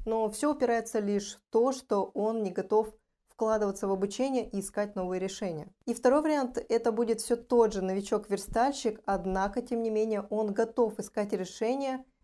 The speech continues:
даже если он понимает, что самостоятельно не может понять, э, как сверстать тот или иной блок, он постарается посоветоваться с коллегами.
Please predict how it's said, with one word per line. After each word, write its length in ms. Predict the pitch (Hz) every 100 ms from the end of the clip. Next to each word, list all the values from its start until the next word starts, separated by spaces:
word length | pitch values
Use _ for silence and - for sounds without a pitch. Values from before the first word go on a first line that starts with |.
| _ 202
даже 360 | 185 240 208
если 500 | 208 214 214 202 190
он 200 | - 202
понимает, 460 | 202 226 233 208 180
что 220 | - 185
самостоятельно 880 | 175 196 202 226 214 202 190 180 175
не 180 | 180 208
может 400 | 214 202 170 -
понять, 520 | 190 190 170 - -
э, 160 | 170 165 -
как 220 | 190 185
сверстать 520 | - 185 - 196 185
тот 180 | 190 196
или 200 | 190 190
иной 180 | 196 196
блок, 480 | 190 220 294 311 _ _ - _ -
он 200 | 311 311
постарается 760 | 247 - 208 240 247 - 220
посоветоваться 800 | 214 196 - 180 214 190 196 196
с 120 | -
коллегами. 580 | - 226 214 165 156 220